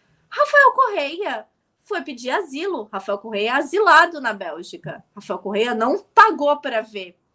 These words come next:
A gente tá vendo o que tão fazendo com a Cristina agora.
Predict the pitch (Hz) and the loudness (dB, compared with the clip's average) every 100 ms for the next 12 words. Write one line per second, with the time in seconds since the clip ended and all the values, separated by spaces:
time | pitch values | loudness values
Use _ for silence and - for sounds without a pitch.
0 | _ _ _ _ _ _ _ 240 254 269 | _ _ _ _ _ _ _ -8 -6 -4
1 | - 262 269 311 453 440 349 330 311 302 | 0 0 0 -4 -4 -4 -2 -4 -4 -6
2 | 320 285 277 269 - 277 262 285 254 247 | -6 -6 -8 -14 -14 -10 -8 -6 -2 0
3 | 220 190 180 | 0 -4 -12